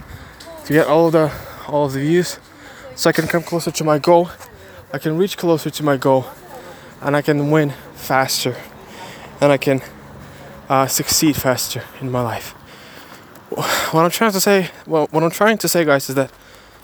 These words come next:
I'm trying to waste as least time as possible and save and win as much time as I possibly can, because time is the only thing that I don't have,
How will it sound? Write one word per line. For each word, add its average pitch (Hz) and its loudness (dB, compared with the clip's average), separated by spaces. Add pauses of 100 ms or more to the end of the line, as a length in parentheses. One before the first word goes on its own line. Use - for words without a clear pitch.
(220)
I'm 143 -6
trying 196 2
to 175 0
waste 165 4
as 151 -2
least 196 0
time 160 0
as 131 -8
possible 147 -2 (760)
and 135 4
save 185 2 (380)
and 147 -4 (800)
win 170 4 (720)
as 139 -2
much 175 2
time 170 0
as 156 0
I 147 0
possibly 139 -4
can, 151 0
because 135 -2
time 180 0
is 139 -4
the 165 -2
only 175 0
thing 160 -2
that 139 2
I 143 4
don't 143 0
have, 135 0